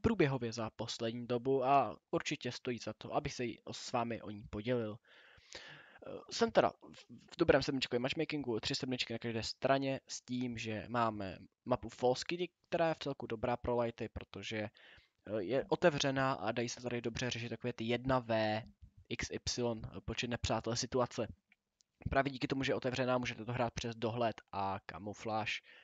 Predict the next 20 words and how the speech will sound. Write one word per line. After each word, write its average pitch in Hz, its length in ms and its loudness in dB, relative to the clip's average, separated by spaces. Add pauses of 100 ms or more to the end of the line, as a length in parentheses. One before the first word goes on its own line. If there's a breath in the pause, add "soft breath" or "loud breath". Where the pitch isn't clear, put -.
(120)
respektive 160 380 4
kamobonus, 151 580 2
eh, - 440 -10 (400)
které 120 300 0
právě 120 260 4
lighty 127 240 2
mají. 110 340 -4 (320 loud breath)
Obecně 175 360 6
je 131 80 2
to 123 340 0
jedna 127 440 0
z - 100 -4
mých 127 280 -2
oblíbených 127 600 0
map, 135 200 2
řídím-li 123 400 -2
stroj, 123 340 0
který 117 220 0
je 101 140 0
rychlej 156 480 4